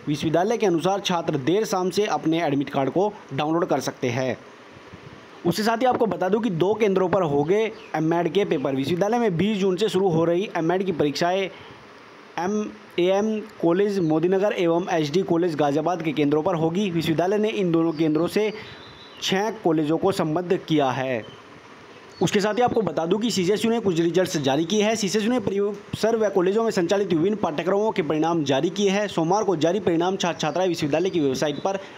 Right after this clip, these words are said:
मंगलवार से देख सकते हैं। इन पाठ्यक्रमों में एमजीएमसी, बीबीए, बीसीए, बीएससी, एमए, एमएससी, एमएससी Agriculture,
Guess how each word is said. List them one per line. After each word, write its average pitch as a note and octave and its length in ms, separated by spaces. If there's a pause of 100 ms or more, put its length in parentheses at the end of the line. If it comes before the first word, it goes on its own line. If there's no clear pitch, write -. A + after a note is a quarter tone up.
मंगलवार F3+ 380
से F#3+ 140
देख D#3 260
सकते G#3 240
हैं। A3+ 80
इन G#3+ 120
पाठ्यक्रमों F#3+ 400
में A3 280 (460)
एमजीएमसी, G3+ 720
बीबीए, F#3+ 640 (400)
बीसीए, G3+ 560
बीएससी, E3+ 720 (220)
एमए, G3 460
एमएससी, F3+ 640
एमएससी E3+ 400
Agriculture, F#3+ 580